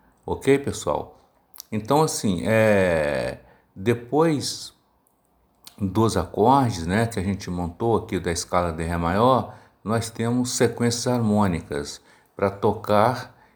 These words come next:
e também cantar o nome de cada acorde quando estiver tocando.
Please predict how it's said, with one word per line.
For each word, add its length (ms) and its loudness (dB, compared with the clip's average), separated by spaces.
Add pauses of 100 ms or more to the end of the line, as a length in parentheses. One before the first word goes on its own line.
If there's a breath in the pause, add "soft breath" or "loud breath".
(200 soft breath)
e 120 -4
também 500 0
cantar 500 -2
o 120 4
nome 320 2
de 120 -4
cada 300 0
acorde 580 0
quando 400 -4
estiver 460 -2
tocando. 760 -4